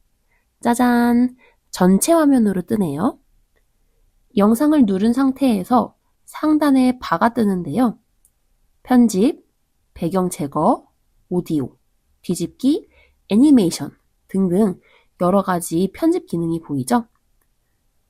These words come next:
여기서 편집을 누르면 필터를 설정할 수 있습니다.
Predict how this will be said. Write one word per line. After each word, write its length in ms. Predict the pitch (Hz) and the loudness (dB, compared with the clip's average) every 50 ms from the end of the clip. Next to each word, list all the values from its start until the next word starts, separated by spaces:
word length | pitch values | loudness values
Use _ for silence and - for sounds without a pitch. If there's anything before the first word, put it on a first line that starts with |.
| _ _ - | _ _ -2
여기서 360 | 180 180 180 185 - 170 165 | -2 -2 -2 -2 -6 -6 -8
편집을 500 | - - 311 320 330 330 339 302 285 247 | -6 -2 0 0 0 2 2 2 2 2
누르면 560 | 175 156 151 151 147 190 269 269 214 175 - _ _ _ _ _ - | 0 -2 -4 -4 -2 0 2 0 0 -2 -6 _ _ _ _ _ -12
필터를 720 | - 359 403 415 415 - 370 339 220 160 131 - 214 226 | -8 -6 -6 -6 -6 -4 -4 -2 -2 -4 -6 -8 -12 -14
설정할 420 | - - 226 214 - 202 196 185 | -6 -6 -6 -4 -4 -4 -4 -4
수 100 | 180 - | -6 -8
있습니다. 640 | 156 151 - - 160 151 147 139 - 165 160 - | -12 -12 -12 -10 -10 -10 -8 -6 -6 -8 -8 -10